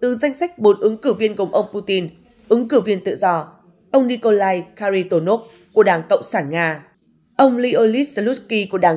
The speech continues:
Cánh hữu Dân chủ Tự do và ông Vladislav Davankov của Đảng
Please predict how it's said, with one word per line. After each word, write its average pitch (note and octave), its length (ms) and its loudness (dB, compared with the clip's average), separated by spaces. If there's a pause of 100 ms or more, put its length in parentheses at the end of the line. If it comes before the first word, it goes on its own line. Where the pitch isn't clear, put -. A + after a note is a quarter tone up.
Cánh F3 180 -2
hữu G#3 180 -2
Dân A#3+ 220 0
chủ G3+ 240 0
Tự D#3 100 -4
do D#3+ 380 -2 (340)
và G#3 160 2
ông C4 180 4
Vladislav G#3 720 -2 (300)
Davankov G#3 560 0 (180)
của G#3 100 0
Đảng E3+ 260 0